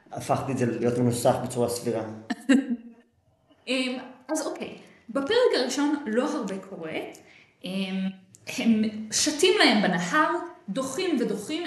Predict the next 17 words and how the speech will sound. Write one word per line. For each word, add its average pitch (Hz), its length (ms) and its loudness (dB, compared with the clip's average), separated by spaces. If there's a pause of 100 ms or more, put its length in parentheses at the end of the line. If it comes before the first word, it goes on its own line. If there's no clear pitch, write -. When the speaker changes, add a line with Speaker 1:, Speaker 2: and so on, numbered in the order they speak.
Speaker 2:
את 202 100 -8
ההחלטה 226 400 -4 (100)
מה 277 140 2
לעשות 254 340 -2 (100)
הלאה. 175 260 -8 (420)
כי 262 340 -8
למעשה 285 440 0
הם 359 80 -6
עכשיו 320 320 0 (800)
חייבים 240 460 -2
לעמוד 240 300 4
בפני 214 600 -6
בחירה 214 300 -4
לאן 196 240 -2
להמשיך, 175 480 -4
בגלל 254 320 2
הגיאוגרפיה. 349 600 0